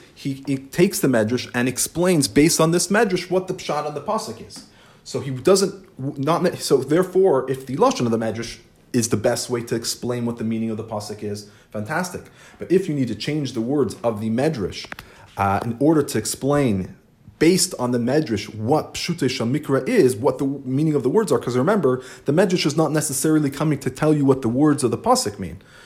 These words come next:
uh, or, or, um, it could be coming to tell you what a,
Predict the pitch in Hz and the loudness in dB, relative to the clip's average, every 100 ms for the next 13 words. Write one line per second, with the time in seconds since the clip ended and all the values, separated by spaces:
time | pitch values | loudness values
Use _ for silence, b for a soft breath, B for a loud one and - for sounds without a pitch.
0 | B B - 113 117 113 113 113 117 113 | B B -4 -2 0 2 4 4 6 4
1 | 110 101 131 127 - 120 147 143 135 143 | 2 0 0 0 -4 -2 0 0 -2 -4
2 | 143 139 135 135 123 123 - | 2 4 4 4 2 0 -4